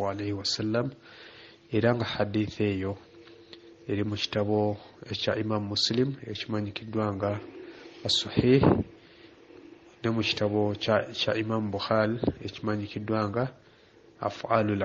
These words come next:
Ibad. Nga bwe tukimanyi nti Sheikh ono Imam Bukhari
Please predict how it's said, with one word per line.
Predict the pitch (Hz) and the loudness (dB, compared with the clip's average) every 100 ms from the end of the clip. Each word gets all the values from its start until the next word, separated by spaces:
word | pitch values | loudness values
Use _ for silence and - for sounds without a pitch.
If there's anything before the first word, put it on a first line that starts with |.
| 95 | 0
Ibad. | 101 104 98 90 - - - - - - - - - 349 339 - 339 - - - - - - _ | 2 2 2 -2 -12 -16 -18 -20 -20 -20 -20 -20 -20 -20 -20 -20 -20 -20 -20 -20 -20 -20 -20 _
Nga | - 127 | -2 2
bwe | 117 | 2
tukimanyi | - 117 113 117 120 | 0 -2 0 2 0
nti | 117 - 101 95 95 - - - - - - - - - - - - - - | 0 -2 -2 -4 -8 -14 -20 -20 -20 -20 -20 -20 -20 -20 -20 -20 -20 -20 -10
Sheikh | - - 131 131 - | -4 0 0 0 -2
ono | 131 117 110 113 | 0 2 2 2
Imam | 117 120 127 120 | 2 2 2 0
Bukhari | 120 - 120 110 | -2 2 2 2